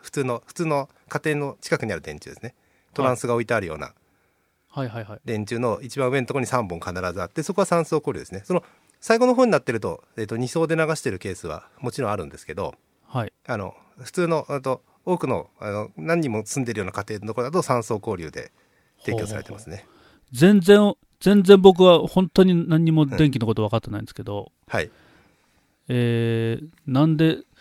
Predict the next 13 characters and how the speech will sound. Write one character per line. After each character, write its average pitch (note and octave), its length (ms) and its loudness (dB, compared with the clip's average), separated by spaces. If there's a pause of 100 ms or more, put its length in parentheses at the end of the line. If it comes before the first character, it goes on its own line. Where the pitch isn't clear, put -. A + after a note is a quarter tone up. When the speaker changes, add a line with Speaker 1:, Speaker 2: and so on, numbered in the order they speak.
(200)
Speaker 2:
そ G3 120 0
の G3+ 60 4
三 A3 440 6
本 F3+ 280 8
の F3 140 8 (460)
一 E3+ 100 -2
本 F#3+ 260 6
一 G3+ 60 4
本 D3 240 6
が、 C#3 320 6 (840)
あ A#2+ 120 -2
の、 A2 360 -2 (200)
百 C3+ 480 0